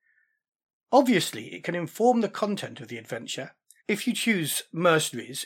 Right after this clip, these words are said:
you can expect lots of Warzone adventures, but as I replied to Lupex,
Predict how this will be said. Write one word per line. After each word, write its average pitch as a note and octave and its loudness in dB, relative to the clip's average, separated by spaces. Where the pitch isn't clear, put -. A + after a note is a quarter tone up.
you E3 -8
can D#3 0
expect - 0
lots D3 -6
of D3+ -10
Warzone D3+ 0
adventures, - -14
but D3+ 0
as E3 6
I D3 6
replied C3+ 2
to - -10
Lupex, F#3 -4